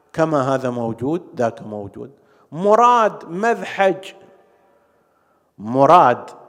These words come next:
فيهم عبد الرحمن ابن ملجم المرادي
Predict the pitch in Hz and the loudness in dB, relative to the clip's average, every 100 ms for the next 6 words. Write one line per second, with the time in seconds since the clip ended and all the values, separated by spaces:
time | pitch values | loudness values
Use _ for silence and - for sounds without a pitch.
0 | _ - 185 190 151 139 117 101 - _ | _ -10 -4 -2 -2 -2 -6 -12 -20 _
1 | _ _ _ _ 120 120 127 127 127 156 | _ _ _ _ -8 -2 0 2 0 0
2 | 165 143 127 143 131 117 147 170 143 185 | 0 0 0 0 0 0 -2 -2 -2 -4
3 | 247 277 226 - _ - 131 147 170 180 | -4 -8 -14 -20 _ -4 -2 0 0 2
4 | 180 170 196 269 | 2 0 -4 -8